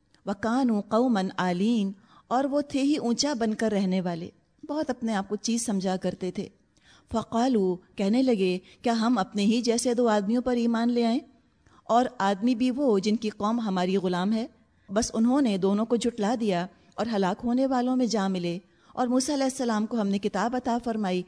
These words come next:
تاکہ لوگ اس سے رہنمائی حاصل کریں۔ وَجَعَلْنَا ابْنَ مَرْيَمَ وَأُمَّهُ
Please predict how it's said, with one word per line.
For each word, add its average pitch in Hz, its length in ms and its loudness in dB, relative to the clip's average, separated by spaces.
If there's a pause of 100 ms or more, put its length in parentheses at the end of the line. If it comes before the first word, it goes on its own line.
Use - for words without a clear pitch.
(200)
تاکہ 202 300 0
لوگ 202 360 4
اس 180 100 -4
سے 180 200 0
رہنمائی 185 460 -2
حاصل 233 360 -2
کریں۔ 190 320 -4 (1040)
وَجَعَلْنَا 202 500 2
ابْنَ 214 220 0
مَرْيَمَ 214 500 2
وَأُمَّهُ 196 760 0